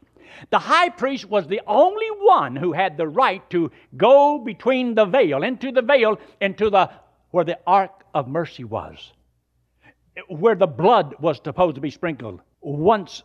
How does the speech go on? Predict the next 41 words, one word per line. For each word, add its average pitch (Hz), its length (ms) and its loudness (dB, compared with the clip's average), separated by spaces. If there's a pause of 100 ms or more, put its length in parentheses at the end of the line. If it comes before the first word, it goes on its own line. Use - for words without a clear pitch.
a 156 80 -4
year 143 540 -8 (540)
for 220 100 2
the 190 100 -2
sins 294 300 0
of 208 100 -6
the 196 80 -6
people. - 480 -4 (640)
But - 120 -4
see, 247 160 -2
he 294 140 2
didn't 247 160 -4
have 240 260 -2
any 180 160 -8
sin. 127 480 -8 (500)
But 170 140 0
he 226 100 -2
went 247 240 2
into 233 300 -8
that 208 220 -2
holy 247 340 2
place, 175 400 -4
and 165 100 -10
the 160 60 -4
Bible 196 320 -2
says 185 320 -4 (340)
he 202 160 -8
offered 196 380 -2
his 170 240 -4
own 240 340 -2
blood 175 540 2
upon 180 320 0
the 165 140 -2
altar 180 520 0 (320)
for 220 100 0
the 190 100 -2
sins 254 340 -2
of 185 80 -8
the 202 80 2
whole 262 320 4
world 269 380 4